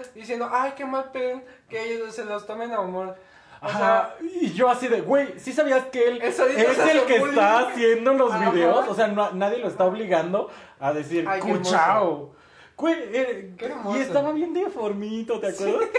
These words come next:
Speaker 2: Tenía como sus pies como
Speaker 1: Sigue haciendo videos.
Speaker 2: así.
Speaker 1: Tiene
Speaker 2: ¿A
Speaker 1: su
Speaker 2: poco
Speaker 1: canal en
Speaker 2: sí?
Speaker 1: YouTube.
Speaker 2: Yo, de verdad, cuando dejó de hacerse viral, porque cada
Speaker 1: Ujú.
Speaker 2: video que subía se hacía viral, güey.
Speaker 1: Ujú.
Speaker 2: El del...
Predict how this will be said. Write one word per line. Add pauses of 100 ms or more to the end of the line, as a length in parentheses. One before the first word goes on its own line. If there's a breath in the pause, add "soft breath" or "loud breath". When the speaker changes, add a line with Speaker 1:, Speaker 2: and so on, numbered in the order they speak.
(340)
Speaker 2:
Tenía
como
sus
pies
como
Speaker 1:
Sigue
haciendo
videos.
Speaker 2:
así. (180)
Speaker 1:
Tiene
Speaker 2:
¿A
Speaker 1:
su
Speaker 2:
poco
Speaker 1:
canal
en
Speaker 2:
sí?
Speaker 1:
YouTube. (140)
Speaker 2:
Yo,
de
verdad,
cuando
dejó
de
hacerse
viral,
porque (240 loud breath)
cada
Speaker 1:
Ujú.
Speaker 2:
video
que
subía
se
hacía
viral,
güey.
Speaker 1:
Ujú. (320 loud breath)
Speaker 2:
El
del...